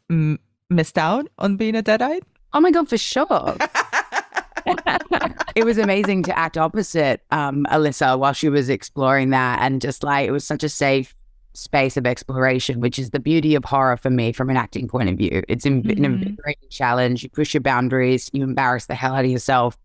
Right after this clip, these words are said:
Speaker 2: and then you find freedom after that. So, I mean, at the end of the day, Lee wrote a really dense, fab script that made everyone, I feel like, have rock, rock style moments. So, yeah. But I mean, Deadite, come on.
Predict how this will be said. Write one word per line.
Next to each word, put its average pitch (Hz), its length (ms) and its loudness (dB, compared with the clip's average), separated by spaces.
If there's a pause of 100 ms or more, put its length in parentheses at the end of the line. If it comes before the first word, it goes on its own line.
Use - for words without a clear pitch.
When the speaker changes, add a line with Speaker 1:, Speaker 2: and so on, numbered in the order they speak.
(300)
Speaker 2:
and 151 120 2
then 147 120 2
you 135 80 2
find 127 280 0
freedom 123 320 2
after 120 240 -4
that. 90 340 -4
So, 131 540 0 (560)
I 180 80 2
mean, 170 440 2
at 147 100 -2
the 165 80 2
end 156 100 4
of 139 80 2
the 147 80 0
day, 131 280 2
Lee 131 260 0 (100)
wrote 135 200 2
a 131 60 0
really 127 240 -4
dense, 117 400 -4
fab 127 360 -4
script - 520 -4
that 110 220 0 (200)
made 143 420 0
everyone, 135 400 0
I 120 100 -2
feel 127 240 0
like, 110 300 0
have - 240 -6
rock, 123 400 -2 (180)
rock 139 280 -4
style 123 280 0
moments. 135 640 0 (240)
So, 127 580 0 (320)
yeah. 127 320 -2 (200)
But 185 120 4
I 165 80 2
mean, 156 380 2 (720)
Deadite, 160 460 -2
come 185 220 -4
on. 214 480 0